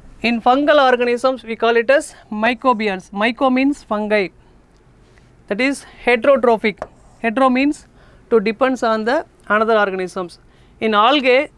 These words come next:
prepare from food from the sunlight to use the fungi. In fungi, to give the shelter, to absorb the minerals as well as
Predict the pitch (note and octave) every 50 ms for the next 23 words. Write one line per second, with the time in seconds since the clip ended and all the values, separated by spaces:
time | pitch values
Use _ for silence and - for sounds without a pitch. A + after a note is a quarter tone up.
0 | _ _ - A#3 A#3+ A3 - C#4 C#4 C#4+ B3 - B3+ B3 C4 D4+ D#4+ _ _ _
1 | _ _ _ _ - B3+ B3+ A#3 C#4+ C4+ - C4 A#3+ A#3+ A#3+ A3+ A#3+ C4+ E4+ -
2 | - - _ _ _ _ _ _ _ _ _ _ _ _ _ _ _ _ - -
3 | A#3 A#3 B3 B3 B3 C4 D#4 - - - - - _ _ _ _ _ _ - A#3+
4 | A#3 A#3 B3+ C4+ C4+ - - B3+ B3+ C#4 - - - - - - - _ - A3
5 | G#3+ A3 A3+ A3+ A3+ C4 E4 - - _ _ - _ _ _ _ _ _ _ _
6 | - - A#3+ A3+ A3 - B3 B3 C#4 D4+ D4 D4 C#4 C#4 D#4 D#4 - _ - _
7 | - - - B3 A3+ G3+ A#3 C4 C#4 C#4+ B3 C4+ C#4 D#4 C4+ - B3+ B3+ C4+ A#3+
8 | - C4+ A#3 - - _ - - - - - - - - - - A#3 A3 A3 G3+
9 | G#3+ C#4 C#4 C4+ B3 B3+ B3 A3+ A3 A3 A#3 B3 B3+ B3+ C4+ E4 D#4 - - -
10 | - - - - - - - - - - - - - - - - - - - -
11 | - - - - - - - - G#3+ A#3 A#3 - B3 B3 B3 C#4 D#4 - -